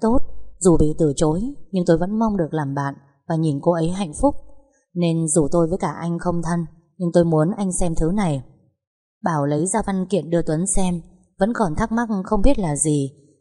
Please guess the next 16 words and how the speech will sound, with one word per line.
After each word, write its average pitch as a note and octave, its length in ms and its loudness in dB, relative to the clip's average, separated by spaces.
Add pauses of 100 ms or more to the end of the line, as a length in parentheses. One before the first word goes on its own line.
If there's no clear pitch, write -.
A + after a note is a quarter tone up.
Đến F#3 200 0
khi A#3 220 0
cầm D3 220 0
trên F3+ 280 -4
tay, F3 280 -4 (460)
xem E3+ 220 0
chính E3 240 -2
mắt C4 160 -4
nhìn D3 200 -2
thấy D3 260 -4
thì F#3 120 0
Tuấn D#3 180 -2
mới G3+ 180 -2
kinh G#3 200 -2
ngạc, D#3 180 -2 (560)
vì F3+ 100 4